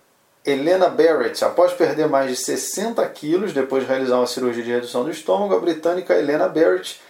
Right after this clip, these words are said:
ficou chocada ao descobrir que uma sobra de pele entre suas pernas parecia um pênis, fazendo seus amigos pensarem que ela passou por uma cirurgia de mudança de sexo. E ela ficou irritada, teve que fazer outra cirurgia e tal.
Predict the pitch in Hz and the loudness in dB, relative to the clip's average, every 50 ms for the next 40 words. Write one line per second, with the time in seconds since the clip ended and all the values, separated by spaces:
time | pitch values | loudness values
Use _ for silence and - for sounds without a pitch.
0 | - - - _ _ - - 160 - 185 190 185 - - 208 190 - - - 180 | -20 -20 -20 _ _ -10 -8 -4 0 0 0 0 0 0 0 0 0 0 0 0
1 | 175 185 196 170 135 120 117 - - 135 135 143 151 151 - - 175 151 131 139 | 2 2 2 0 0 -2 -2 0 0 -2 -2 -2 -6 -10 -6 -6 -6 -4 -4 -2
2 | 165 180 185 - - - 170 175 180 170 151 - - - - 175 180 208 214 226 | -4 -4 -4 -6 -8 -8 -6 -2 0 0 0 0 -2 -4 -2 0 0 2 2 2
3 | 220 202 185 185 - - - 139 135 135 127 123 123 - - - 151 165 185 - | 0 0 0 -4 -4 0 2 2 2 2 0 -2 -4 -6 -6 -4 -4 -4 -4 -4
4 | - 180 156 156 - - - 147 143 143 - - - - 147 160 165 175 180 180 | -6 -8 -10 -8 -10 -10 -6 -4 -2 -2 -4 -4 -2 0 0 2 0 0 -4 -6
5 | - - - - 160 160 160 151 151 - - 156 165 175 185 180 - - 139 135 | -8 -4 -2 0 0 2 0 -2 -2 -6 -6 -4 -4 -4 -4 -6 -6 -4 -4 -2
6 | 135 131 127 120 - - - - - _ _ _ _ _ _ _ - - 120 113 | -2 -4 -6 -8 -12 -14 -16 -16 -18 _ _ _ _ _ _ _ -4 -2 -2 -2
7 | 127 143 151 147 - 147 139 143 139 135 139 156 156 - - - 165 147 135 - | -2 -4 -4 -4 -2 0 2 4 2 2 2 -4 -8 -8 -4 -4 -2 -2 -2 -4
8 | - - 139 139 151 151 160 156 156 - - _ _ _ _ _ _ _ - 139 | -2 0 0 2 2 0 -2 -4 -8 -12 -18 _ _ _ _ _ _ _ 2 2
9 | 139 139 - 143 135 - - 151 151 151 151 151 151 147 - - - 156 151 147 | 2 4 2 2 2 2 2 0 0 0 0 -2 0 0 0 0 0 0 0 0
10 | 131 123 139 143 135 151 147 139 135 139 135 139 139 151 160 156 - - 113 110 | 2 0 0 -2 -4 -4 -6 -4 -4 -4 -4 -4 -6 -8 -10 -6 -2 0 0 0
11 | 107 - - - - - - - _ _ _ _ _ _ _ _ _ - - 113 | 0 -2 -6 -14 -16 -18 -20 -20 _ _ _ _ _ _ _ _ _ -4 0 0
12 | 123 123 - - 147 143 151 165 - - 156 165 170 147 131 131 127 127 - 135 | 0 0 0 -2 -2 -2 -2 -2 0 2 2 2 4 2 0 -2 -6 -4 -2 -2
13 | 123 123 123 127 123 - 139 135 139 135 127 139 160 156 156 - 147 147 151 156 | -2 -2 -2 -4 -4 -6 -6 -6 -4 -4 -4 -4 -4 -4 -2 -2 0 0 0 0
14 | 156 - - | -2 -4 -10